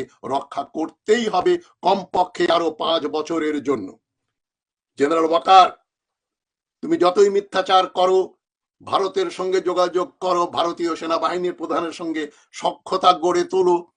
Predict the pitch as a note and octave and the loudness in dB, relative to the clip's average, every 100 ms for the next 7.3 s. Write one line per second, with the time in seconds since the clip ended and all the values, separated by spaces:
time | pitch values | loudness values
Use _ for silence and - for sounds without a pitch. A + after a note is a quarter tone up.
0 | _ _ - D#3 F3 G#3 A3 - _ _ | _ _ 0 6 8 8 4 -4 _ _
1 | _ _ _ _ _ _ _ - D3 G3 | _ _ _ _ _ _ _ 0 2 6
2 | G#3 G3+ G3+ F#3+ F#3 F3 E3+ D3 D#3 A#2+ | 6 6 6 6 6 4 -2 -4 -4 -4
3 | D#2 _ _ - - - - - A3+ - | -10 _ _ -20 -20 -20 -8 -4 -4 -6
4 | _ _ A#2 E3+ F3 F#3+ F#3 G#3 G#3+ A#3 | _ _ -6 2 2 2 2 6 6 6
5 | A#3 - _ _ _ _ _ _ - A2 | -2 -4 _ _ _ _ _ _ -6 0
6 | E3 G3 G3 F#3 E3+ F3 F#3 F#3 G#3+ G#3 | 2 6 4 6 2 2 -4 -2 -4 -6
7 | G3 E3+ | -10 -8